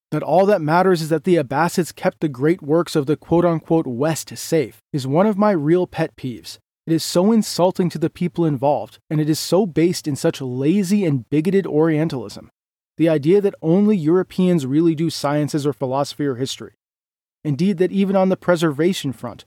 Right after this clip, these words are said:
all that matters is that they preserve the so-called European works, not, for example, the Persian, Chinese, and Indian works that were also preserved by the Abbasids. And the label of European, by the way, makes absolutely no sense in this time.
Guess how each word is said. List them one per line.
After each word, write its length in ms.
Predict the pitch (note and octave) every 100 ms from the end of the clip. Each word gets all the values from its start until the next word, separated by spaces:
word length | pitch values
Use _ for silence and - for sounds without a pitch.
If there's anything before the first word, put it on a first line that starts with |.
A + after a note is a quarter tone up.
| -
all 180 | D#3 F#3
that 160 | F#3
matters 340 | D#3 E3+ F3 D#3
is 120 | D3
that 120 | D#3+
they 120 | E3
preserve 560 | D#3 D#3+ B2 C#3+ E3+ D3+
the 80 | D#3
so-called 640 | - D#3 E3 - E3 D#3+
European 680 | C3+ B2 E3 E3 E3 D#3+ C3+
works, 360 | C#3+ - - - _ _
not, 200 | C3 C#3+
for 200 | - D#3+
example, 460 | C#3+ D3 D#3 - D#3
the 80 | D3
Persian, 480 | - E3+ E3 D#3 D3
Chinese, 440 | D#3 D#3+ D#3+ D3
and 100 | C#3+
Indian 340 | F#3 F#3+ D3
works 260 | C3 C#3+ -
that 160 | D3+ D#3
were 140 | D#3+
also 240 | G3+ -
preserved 360 | D3 C3 B2 A2
by 120 | A2+
the 140 | A2 G#2+
Abbasids. 540 | G#2 F2+ F#2 - - _ _ _ _ _ -
And 140 | D#3+
the 140 | F#3
label 400 | D3 F3+ A3+ G#3
of 100 | E3+
European, 680 | C#3 E3+ D#3+ - G#3 G3+ D3
by 220 | A2+ B2+
the 120 | C3 C3
way, 180 | C#3
makes 240 | C#3+ D#3+ - -
absolutely 600 | E3 - G3+ G3 F#3+ F3+
no 300 | C#3+ D3 D#3+
sense 340 | - D#3 C#3+
in 80 | C3
this 160 | B2+ A#2+
time. 300 | - B2+